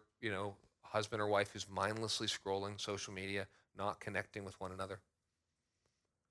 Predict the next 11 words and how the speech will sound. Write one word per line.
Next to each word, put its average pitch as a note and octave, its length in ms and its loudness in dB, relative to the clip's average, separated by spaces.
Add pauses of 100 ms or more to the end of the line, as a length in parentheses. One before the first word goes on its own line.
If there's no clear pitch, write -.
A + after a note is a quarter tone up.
(760)
Well, D#3+ 240 12
here's G3 200 10
how F#3+ 80 12
Moses A#2+ 360 8
ends. G2 260 6
He C3+ 120 2
says A#2+ 240 8
this. G2 320 8 (1800)
In B2 80 0
verse, C#3 420 12 (800)
um, G#2 400 10